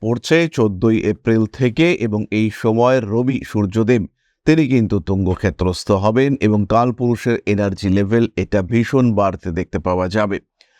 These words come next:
প্রত্যেকবার আমরা দেখতে পাই রবি তুঙ্গ হওয়ার সঙ্গে সঙ্গে কিছু রাজনৈতিক প্রেক্ষাপটের পরিবর্তন, এবারও কিন্তু আমরা সেটা আশা করতে পারি এবং এই সময় আমরা দেখেছি বিভিন্ন ক্ষেত্রে রাজনৈতিক পরিবর্তন দেখতে পাওয়া যায়।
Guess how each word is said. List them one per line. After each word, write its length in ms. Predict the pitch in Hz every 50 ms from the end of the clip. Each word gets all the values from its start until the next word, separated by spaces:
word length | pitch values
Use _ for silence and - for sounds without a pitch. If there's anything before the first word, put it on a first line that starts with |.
| _ _ _
প্রত্যেকবার 680 | - 160 180 170 - - 196 185 147 143 156 160 160 -
আমরা 300 | - 131 127 120 127 120
দেখতে 280 | 110 117 104 107 123 107
পাই 220 | 104 123 123 123
রবি 300 | 113 120 117 110 120 117
তুঙ্গ 320 | 107 - 113 107 107 104
হওয়ার 440 | 110 107 104 104 104 101 104 104 107
সঙ্গে 360 | 98 - 104 107 110 110 117
সঙ্গে 380 | 110 - 127 123 123 123 127 123
কিছু 440 | - - 139 147 - - - 165 156
রাজনৈতিক 640 | 139 127 120 117 104 113 120 117 117 - 123 107 -
প্রেক্ষাপটের 720 | - 104 98 - - - 110 95 90 98 98 90 98 95 90
পরিবর্তন, 720 | 80 85 98 104 107 107 117 120 123 123 - - 185 208 214 - _ _ _ _ _ _
এবারও 400 | - 139 151 156 185 190 185 175
কিন্তু 320 | 156 123 120 110 95 104 -
আমরা 360 | - 92 98 101 101 101 95 90
সেটা 320 | - 107 95 95 101 - - -
আশা 300 | - 95 - - 98 92
করতে 400 | 82 92 92 87 - - 92 90
পারি 400 | 78 - 104 104 113 123 123 120 - _ _ -
এবং 300 | 123 139 160 160 160 160 -
এই 280 | - 147 165 202 214 196
সময় 520 | - - - 135 131 139 147 151 156 143 -
আমরা 340 | - 113 110 110 107 110 104
দেখেছি 520 | 98 107 104 - - 127 123 - 190 190
বিভিন্ন 460 | 151 117 110 98 107 107 101 98 104
ক্ষেত্রে 460 | 98 - - 104 95 - - 120 135 139
রাজনৈতিক 800 | 110 107 98 98 110 107 - 139 151 156 151 - 160 131 - -
পরিবর্তন 640 | 92 98 95 92 95 95 95 - - 127 135 139
দেখতে 280 | 107 95 87 - - 95
পাওয়া 300 | 80 92 92 90 90 90
যায়। 300 | 80 117 110 110 101 -